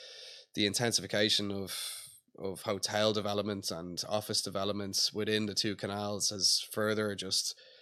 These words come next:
torn the city apart. And, you know, like, I,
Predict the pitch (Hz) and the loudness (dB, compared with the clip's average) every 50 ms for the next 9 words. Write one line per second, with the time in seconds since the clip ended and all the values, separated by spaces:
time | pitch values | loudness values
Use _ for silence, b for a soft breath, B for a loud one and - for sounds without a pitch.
0 | B B B B - - 110 104 101 101 98 - 110 98 92 95 90 - 110 95 | B B B B -2 0 2 2 4 4 4 4 4 4 2 0 -2 0 0 2
1 | 101 101 71 71 95 98 92 - - - - 85 104 101 87 80 - - _ B | 2 2 2 0 -2 -4 -2 0 0 0 0 0 -2 -2 -2 -6 -8 -10 _ B
2 | B B B B B B B B B B - 104 107 110 110 | B B B B B B B B B B 4 4 6 6 4